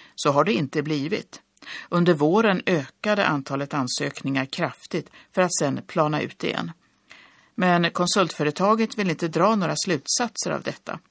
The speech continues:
Antalet ansökningar om färdtjänst varierar vanligen över året,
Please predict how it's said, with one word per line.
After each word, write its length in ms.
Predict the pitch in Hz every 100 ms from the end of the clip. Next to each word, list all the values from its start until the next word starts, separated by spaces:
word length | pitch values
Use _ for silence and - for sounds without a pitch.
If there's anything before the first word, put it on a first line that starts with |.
| _ _ - - - -
Antalet 440 | 170 151 151 156
ansökningar 760 | 160 143 175 190 202 202 190
om 140 | 180 165
färdtjänst 680 | - 160 165 - 175 165 -
varierar 680 | 156 156 147 202 202 170
vanligen 480 | 151 156 135 127 143
över 200 | 139 139
året, 440 | 135 160 151 143